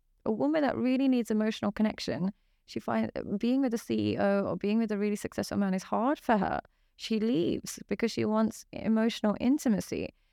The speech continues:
So rich men are almost left with women that love lifestyle,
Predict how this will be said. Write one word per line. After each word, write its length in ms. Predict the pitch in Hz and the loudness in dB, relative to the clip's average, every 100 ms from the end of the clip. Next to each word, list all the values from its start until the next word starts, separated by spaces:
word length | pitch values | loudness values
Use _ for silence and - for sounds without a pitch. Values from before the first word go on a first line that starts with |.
| _ | _
So 180 | - 220 | -6 -2
rich 300 | 208 233 - | 0 -2 -2
men 160 | 233 220 | 0 0
are 80 | 208 | 0
almost 320 | 214 220 - | 0 -2 -2
left 400 | 214 247 - - | 0 0 -2 -4
with 160 | 196 | -2
women 260 | 185 196 190 | 0 2 2
that 180 | 190 - | 0 0
love 400 | 190 202 190 185 | 0 2 0 0
lifestyle, 600 | 202 220 - - - | 0 0 -2 -2 -4